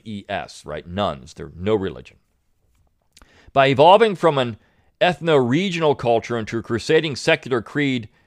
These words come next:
disseminated by the universities, the public school system, the corporate media, and corporate H R departments,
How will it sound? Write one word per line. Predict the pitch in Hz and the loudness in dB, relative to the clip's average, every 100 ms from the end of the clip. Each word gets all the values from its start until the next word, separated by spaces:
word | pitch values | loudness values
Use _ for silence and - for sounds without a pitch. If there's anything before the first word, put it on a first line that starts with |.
| _ | _
disseminated | 113 - 160 160 143 123 110 | -10 -2 0 2 2 2 2
by | 120 | 2
the | 113 | 2
universities, | 110 104 175 - 76 65 | -2 0 0 0 -12 -12
the | 98 | -10
public | - 151 120 | -4 -4 -4
school | - 240 240 | -6 -8 -6
system, | - - 87 104 | -6 -6 -8 -10
the | |
corporate | - 147 131 123 | -2 -2 -2 -6
media, | 160 151 107 | -6 -2 -2
and | 104 | -2
corporate | - 147 143 127 - | -2 -2 -2 -4 -4
H | 135 123 | -6 -2
R | 135 160 | 0 0
departments, | - 87 65 82 104 | -2 -8 -10 -12 -20